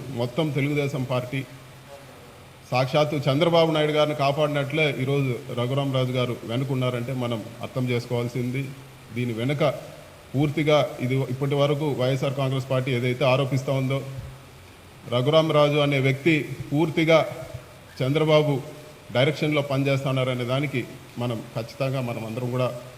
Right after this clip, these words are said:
అర్థం చేసుకోవాల్సిన విషయము. కోర్టు క్షుణ్-, ఖచ్-, కోర్టు అపాయింట్ చేసిన ఒక మెడికల్ కమిటీ, కోర్టు అపాయింట్ చేసిన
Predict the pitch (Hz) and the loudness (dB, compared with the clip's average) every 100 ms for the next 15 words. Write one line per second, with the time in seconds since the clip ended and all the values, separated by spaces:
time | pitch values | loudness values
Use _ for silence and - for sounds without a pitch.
0 | - - - - - 127 120 117 127 120 | -20 -20 -20 -10 -6 -2 0 -2 0 -2
1 | 123 117 104 - - 104 123 160 147 151 | -2 -6 -6 -12 -14 -4 -2 0 0 -2
2 | 143 - - - - - - - - - | -8 -14 -18 -20 -20 -20 -20 -20 -20 -20
3 | - 160 180 202 - 135 - - - - | -6 2 4 4 2 2 0 -14 -16 -18
4 | - - - - - - - - 156 160 | -20 -20 -20 -20 -20 -20 -20 -8 -4 -4
5 | 143 - 131 - - - 151 190 185 180 | -6 -4 -4 -4 -14 -2 0 2 2 2
6 | 170 165 170 156 156 147 156 139 - - | 4 4 4 2 2 2 0 -2 -4 -12
7 | - - - - - - - - - - | -16 -16 -18 -20 -20 -20 -20 -20 -20 -20
8 | - 120 127 135 - - - - - - | -6 0 2 0 -2 -10 -18 -20 -20 -20
9 | - 120 135 151 135 - - - - - | -8 -4 0 0 -2 -8 -18 -20 -20 -20
10 | - - 117 131 135 143 143 - - - | -20 -8 0 0 2 2 0 -6 -18 -16
11 | - 156 190 180 165 170 165 156 151 160 | 2 4 4 4 4 2 2 2 0 0
12 | 156 | -2